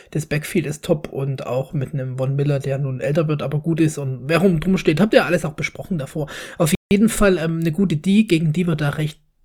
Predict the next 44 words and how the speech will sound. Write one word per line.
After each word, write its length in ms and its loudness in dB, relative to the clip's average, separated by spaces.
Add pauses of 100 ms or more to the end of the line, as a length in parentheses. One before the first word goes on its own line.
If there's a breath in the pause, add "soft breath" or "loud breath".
(320)
gut 180 4
bisher 320 -2
aussahen. 300 2
Also 180 0
das 200 -4
machte 340 -2
wirklich 400 0
Hoffnung, 380 -2
wie 100 -4
er 140 -6
sagt. 340 -8
Und 220 -2 (380 loud breath)
selbst 360 2
dann 220 2
hat 120 0
man 160 2
ja 120 2
gedacht, 420 -2
ja, 140 0
pff, 460 -4
das 180 -10
eine 240 0
Field 260 2
Goal 220 4
kommt, 320 0
das, 180 -2
das 220 -4
holen 180 6
wir 60 2
im 80 2
nächsten 320 -2
Drive 180 -2
auf, 300 0
ne? 160 -2
Also 240 -2
muss 240 -8
man 120 -2
sagen, 260 -2
es 120 -6
war 80 0
schon 200 -2
ein 120 -8
kleiner 300 -4
Knick, 340 -2